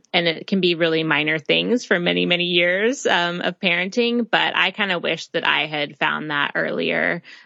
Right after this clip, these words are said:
um, in my pregnancy and not had so much stress around what everyone was telling me about home birth and all those things, and just enjoyed my pregnancy more and been like, "You know what? I've done the research. This is what I want for me. And I know it's the right decision for me and my baby," and,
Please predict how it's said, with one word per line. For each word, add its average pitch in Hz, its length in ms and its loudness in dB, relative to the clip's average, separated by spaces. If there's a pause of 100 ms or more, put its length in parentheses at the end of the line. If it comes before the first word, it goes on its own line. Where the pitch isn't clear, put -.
um, 156 260 -2
in 160 120 -2
my 151 120 2
pregnancy 151 600 -2
and 160 120 -2
not 151 200 0
had 160 220 -4
so 160 200 -2
much 156 180 -4
stress 151 320 -2
around 151 380 -2
what 160 120 0
everyone 160 440 -2
was 156 200 -6
telling 156 360 -2
me 151 120 -2
about - 260 -2
home 165 200 -2
birth 151 320 -2
and - 240 -4 (380)
all 156 140 2
those 147 220 -2
things, 156 260 0
and 151 100 -2
just 143 180 -8
enjoyed 147 680 0
my 151 160 0
pregnancy 208 520 0
more 151 180 2
and 143 80 0
been 151 120 0
like, 147 220 0
"You 185 80 -2
know 233 60 2
what? 277 180 0 (360)
I've 180 160 2
done 240 120 0
the 220 80 0
research. 240 400 -2
This 175 160 -4
is 202 160 -4
what 214 100 2
I 208 120 2
want 208 280 0
for 202 340 0
me. 202 220 0
And 190 80 0
I 156 120 2
know 175 200 0
it's 175 180 -6
the 175 120 2
right 175 200 2
decision 175 440 -4
for 170 160 -2
me 170 160 -2
and 165 80 0
my 160 140 0
baby," 160 540 0 (360)
and, 151 380 0